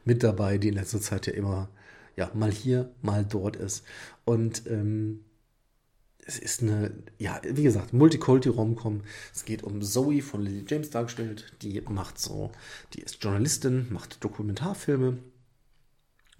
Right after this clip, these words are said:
und, äh, ist selber Single, sucht so ein bisschen ihr Glück über Dating-Apps. Das funktioniert aber nicht so gut.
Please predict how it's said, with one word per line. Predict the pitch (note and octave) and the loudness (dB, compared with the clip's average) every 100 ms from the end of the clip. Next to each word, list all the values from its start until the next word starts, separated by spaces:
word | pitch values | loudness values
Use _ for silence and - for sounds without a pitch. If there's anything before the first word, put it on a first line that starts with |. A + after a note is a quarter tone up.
| A2+ | -6
und, | G#2+ G#2 G2 - | -2 -2 -2 -4
äh, | G#2 G2+ G2+ - - - - | -2 -2 -4 -8 -18 -18 -10
ist | G#2+ - | -4 -2
selber | G#2 G2+ G2 F2 | 0 0 0 -2
Single, | - G2+ G#2 G2+ F#2+ | 0 0 2 2 0
sucht | F2+ C#3 D3+ - | 2 0 2 0
so | |
ein | A2 | 0
bisschen | A2+ A2+ | 0 -2
ihr | F#2+ | -4
Glück | G2+ - | -6 -4
über | A2 | -4
Dating-Apps. | - G2 - - G2 - - - - - - | -2 -6 -6 -8 -8 -8 -12 -14 -18 -16 -4
Das | - | -2
funktioniert | A#2 G#2+ - F#2+ F#2+ G#2+ - | 0 -2 -2 -2 -2 -2 -4
aber | F#2 F#2 | -4 -4
nicht | F2+ F#2 - - - - - - _ | -4 -6 -10 -16 -20 -20 -20 -20 _
so | - F#2+ F#2+ F2+ - _ _ | -4 0 0 -2 -6 _ _
gut. | - B2+ D3 - | -2 -2 -2 -8